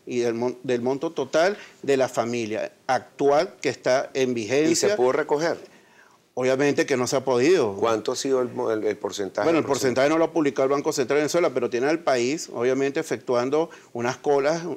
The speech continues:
Speaker 1: kilométricas
Speaker 2: Pero,
Speaker 1: venezolanos
Speaker 2: ¿por qué
Speaker 1: que están
Speaker 2: se toma una
Speaker 1: atravesando
Speaker 2: medida que
Speaker 1: problemas.
Speaker 2: no es popular? Porque no es popular, a la gente no le cayó bien
Speaker 1: Bueno, ahí hubo el
Speaker 2: entonces.
Speaker 1: efecto boomerang, el efecto boomerang. Por, creo que es una medida que, eh, en ningún momento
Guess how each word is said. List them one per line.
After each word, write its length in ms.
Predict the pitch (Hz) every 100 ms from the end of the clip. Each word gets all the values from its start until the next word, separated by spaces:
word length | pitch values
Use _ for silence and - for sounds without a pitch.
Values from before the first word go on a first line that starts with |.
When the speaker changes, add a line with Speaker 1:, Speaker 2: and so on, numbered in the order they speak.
| -
Speaker 1:
kilométricas 880 | 156 135 120 117 107 117 135 208 240 - -
Speaker 2:
Pero, 160 | 135
Speaker 1:
venezolanos 460 | 135 131 139 117 151
Speaker 2:
¿por 80 | -
qué 60 |
Speaker 1:
que 20 | 156
están 180 | 135
Speaker 2:
se 40 | 143
toma 160 | 180
una 140 | 196 190
Speaker 1:
atravesando 140 | 180
Speaker 2:
medida 180 | 156 165
que 60 | 139
Speaker 1:
problemas. 220 | 160 156
Speaker 2:
no 60 |
es 80 | 147
popular? 640 | - 170 - 127 156 113
Porque 220 | 95 95 110
no 80 |
es 80 | 123
popular, 480 | - 160 131 151 147
a 40 |
la 120 | 113 104
gente 200 | 110 139
no 120 | 151
le 120 | 151
cayó 260 | 123 110 127
bien 20 |
Speaker 1:
Bueno, 180 | 170 160
ahí 120 | 139
hubo 140 | 160
el 60 | 185
Speaker 2:
entonces. 140 | 139
Speaker 1:
efecto 200 | 151 165
boomerang, 480 | 147 123 104 117 156 - _ _ -
el 120 | 120
efecto 380 | 120 120 117 143
boomerang. 480 | 143 123 123 160 180 - - _
Por, 240 | 131 127 -
creo 320 | 131 156 165
que 80 | 175
es 60 |
una 160 | 170 175
medida 440 | 151 135 143 151
que, 380 | 147 123 117 107
eh, 60 | -
en 160 | 131 127
ningún 260 | 131 123
momento 800 | 147 156 139 139 127 147 139 123